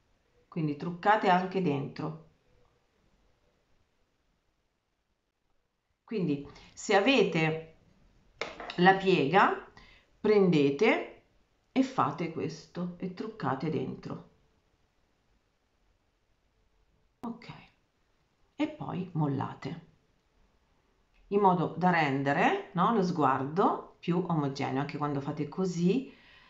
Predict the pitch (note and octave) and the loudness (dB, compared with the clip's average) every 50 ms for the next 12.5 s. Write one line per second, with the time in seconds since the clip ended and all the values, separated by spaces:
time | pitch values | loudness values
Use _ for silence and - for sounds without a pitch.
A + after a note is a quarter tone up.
0 | _ _ - F3 F3+ E3+ D#3+ D3+ C3+ C3+ D#3 F3 G3 G#3 G#3 - - - - - | _ _ 0 2 2 4 4 2 0 0 2 2 2 2 2 -4 -10 -14 -20 -4
1 | - D3 C#3+ C#3+ - - - C#3+ E3 D#3 C#3+ C#3+ C3+ C3+ - C3+ A#2+ B2 B2+ C3+ | -2 -2 -2 -2 -6 -6 -4 -2 -2 0 -2 -2 -4 -2 -2 -2 0 0 0 -2
2 | C3+ - E3 D#3+ D#3 D3 - - - D#3+ F3 F3 E3+ D#3+ D3+ D3 C#3+ E3 E3+ F3 | -2 0 0 0 0 0 -2 -2 -2 -2 -2 -2 0 0 0 0 2 0 0 0
3 | E3+ D#3 D#3 D3 C3+ - - - - - C#3+ C#3+ C3 C3 C3 - C3+ A2+ A2+ - | 0 0 2 2 2 2 0 -6 -8 -6 -4 -2 -2 -4 -4 -4 -6 -6 -6 -6
4 | - A2+ - - - _ _ _ _ _ _ _ _ _ _ _ _ _ _ _ | -10 -12 -12 -14 -18 _ _ _ _ _ _ _ _ _ _ _ _ _ _ _
5 | _ _ _ _ _ _ _ _ _ _ _ _ _ _ _ _ _ _ _ _ | _ _ _ _ _ _ _ _ _ _ _ _ _ _ _ _ _ _ _ _
6 | _ _ _ _ _ _ _ _ _ _ _ _ _ _ _ _ _ - _ _ | _ _ _ _ _ _ _ _ _ _ _ _ _ _ _ _ _ -20 _ _
7 | - G4 F#4+ C#4+ G3+ E3+ F3 F#3 C4 B3+ A#3 G#3 G3 - A3 G#3 F#3+ F#3 F3 C3+ | -2 0 2 2 2 2 4 4 4 6 6 4 2 2 2 4 4 6 6 4
8 | C3+ C#3 C#3+ - - G3 A#3+ D4+ - - - - _ _ _ _ _ _ G#3 A#3+ | 4 2 0 0 2 2 2 2 0 -4 -12 -18 _ _ _ _ _ _ 0 0
9 | C#4 C#4 - - D#3+ C3+ C3+ - - - F3+ F3+ F3+ - D3+ C#3 - - - - | 2 0 0 -2 -2 -2 -2 -4 -6 -2 -2 -2 0 0 0 -2 -2 -2 -8 -8
10 | - E3+ C#3+ - - G3+ B3 C#4+ - - - - _ _ _ _ _ _ _ _ | -4 -4 -4 0 2 2 2 2 -2 -8 -16 -20 _ _ _ _ _ _ _ _
11 | _ _ _ _ _ _ _ _ _ - C4 A#3 G3 E3+ D#3 D#3 - F3 D#3+ E3 | _ _ _ _ _ _ _ _ _ -4 0 2 2 2 0 0 -2 -2 -2 -2
12 | E3 - - - _ - - G3+ D#3+ E3 | -2 -8 -12 -16 _ -4 0 0 0 0